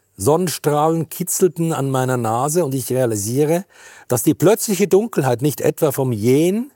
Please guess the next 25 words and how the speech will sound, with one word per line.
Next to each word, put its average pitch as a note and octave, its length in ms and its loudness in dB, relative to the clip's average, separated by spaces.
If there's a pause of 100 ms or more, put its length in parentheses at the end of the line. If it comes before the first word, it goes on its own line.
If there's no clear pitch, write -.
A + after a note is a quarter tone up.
(180)
sondern D3 300 -2
vielmehr D3+ 280 0
vom A#2 220 -4
Diesseits F#3+ 640 0
herrührt, C#3+ 560 2 (480)
wo C#3+ 100 4
der C3 120 2
Busfahrer, F3+ 600 2
den C#3 140 0
ich A2+ 160 -4
gerade C3+ 240 0
zu A#2 80 -4
überholen G#2 420 0
im B2+ 140 -4
Begriff G2+ 420 -4
war, B2 240 -2 (240)
angesichts D3+ 540 0
der G2+ 140 -2
drohenden C3+ 380 0
Gefahr A2 360 -2
geistesgegenwärtig G#2+ 1120 -4 (160)
einen A2 220 -4
Gang A2 260 -4 (240)
runtergeschaltet F#2 800 -2
hat, C#3 140 -2